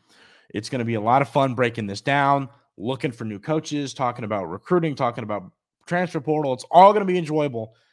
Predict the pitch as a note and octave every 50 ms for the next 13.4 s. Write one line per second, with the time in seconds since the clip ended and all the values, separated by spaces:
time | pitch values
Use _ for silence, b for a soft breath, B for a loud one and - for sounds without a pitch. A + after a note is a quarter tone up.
0 | _ _ - B2 C#3+ D#3 D3+ D#3+ D#3 F3 E3+ D#3 D3 C#3 - D3+ C#3+ C#3 - C#3
1 | B2 B2 A#2+ - C3+ B2 A#2 A2+ A2 G#2 b b b b b b _ - F3+ F#3
2 | F3+ F3 F3 F3 - A3+ A3+ A3 G#3+ - - - _ _ _ _ _ _ _ _
3 | _ _ - D#3 E3 E3+ E3 D#3 C#3 - D3 C3 A#2+ A2+ A2 A2 C#3 C#3+ D#3+ E3
4 | D#3+ C#3+ D3 D3 C#3+ C#3+ C3+ B2+ A2 B2 C3+ C3+ C3+ C3+ C3 B2 A2+ B2 D3 C#3
5 | C3 C#3 C3+ C3 C3+ A#2+ A2+ A#2 G#2+ A#2 A#2 A#2+ C#3+ C#3+ C#3+ C3 A#2 - C#3+ B2
6 | A#2+ A2+ G#2+ - B2+ A2+ G#2+ - G#2 G2+ G#2 G2+ F#2+ F#2 F#2+ F2+ E2+ - _ _
7 | _ _ _ _ _ - A2 A#2 - D3 C#3+ A#2 D3 A#2+ A2 - E2+ E2+ D#2 -
8 | - - _ _ _ _ A#2+ A#2 C#3 - - D3+ C3+ A2+ C3+ A#2+ G2 F#2+ - -
9 | - - B2 A#2 B2 C3 C3 A#2 - C3 B2+ B2 A#2 - A#2+ A#2 A2 G#2+ A2 G#2+
10 | G#2+ G#2+ - _ _ _ _ _ _ _ _ _ _ _ _ _ _ _ _ _
11 | - - A#2+ C3 C3 B2+ - B2 C3+ A#2+ C3+ C#3 C3+ B2+ B2 A#2+ A2+ A2+ A#2 C#3
12 | C3+ C3 B2+ A#2 - - _ _ _ _ _ _ _ _ _ - C3 A#2 D3 C#3+
13 | C3+ B2+ B2 A#2+ A2+ G#2+ G#2 G#2+